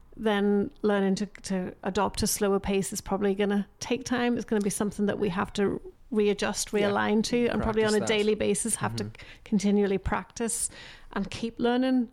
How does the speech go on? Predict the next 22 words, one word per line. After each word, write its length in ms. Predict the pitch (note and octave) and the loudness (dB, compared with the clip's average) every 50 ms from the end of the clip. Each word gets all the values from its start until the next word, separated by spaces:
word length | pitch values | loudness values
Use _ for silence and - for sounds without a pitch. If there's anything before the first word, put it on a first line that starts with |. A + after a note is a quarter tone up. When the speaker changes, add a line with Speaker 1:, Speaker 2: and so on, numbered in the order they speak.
| - _ - | -12 _ -6
Speaker 1:
you 100 | - G#3+ | -2 0
know, 340 | G#3 G#3 G3+ G3+ G3+ G3+ G3+ - | 2 2 4 4 4 4 4 2
and, 300 | - G3 G3+ G3+ - - | 0 -2 -4 -4 -6 -6
and 200 | - G3 G3 - | -8 -8 -8 -10
keep 340 | - - - A3+ A3+ - - - - - - - - - - - - - | -14 -14 -14 -14 -14 -16 -18 -20 -20 -20 -20 -20 -20 -20 -20 -20 -20 -4
giving 280 | - A#3 G#3+ G3 A3 G#3+ | 0 0 0 0 -2 -4
things 320 | A3 - A3+ A3 A3+ G#3+ | -4 0 2 2 4 4
over. 320 | A3 G#3+ G#3+ G#3+ G#3 G#3+ G#3+ | 4 4 2 2 2 2 2
And 160 | G3+ F#3+ G#3 | 2 0 0
I 60 | - | -2
think 260 | F#3 - G#3+ G3+ - - - | -2 -2 -4 -4 -4 -6 -6
what 240 | - - - - - - - | -4 -4 -4 -6 -10 -8 -4
I 100 | G#3 F#3+ | -4 -2
liked 220 | F#3+ F#3+ F#3+ F#3 | -2 -4 -6 -8
about 220 | - - G3+ - - | -8 -8 -8 -8 -8
what 140 | - - | -8 -10
you 40 | G#3+ - | -10 -10
said 180 | - G#3 F#3 | -8 -8 -8
earlier 280 | G#3 G3+ G3 G3+ G3+ G3+ | -8 -8 -6 -6 -8 -8
just 260 | G3+ G3+ - - - | -10 -10 -12 -12 -12
is 200 | - - - F#3 - | -12 -12 -12 -12 -10
that 340 | G3 - - - - - | -10 -10 -10 -10 -12 -14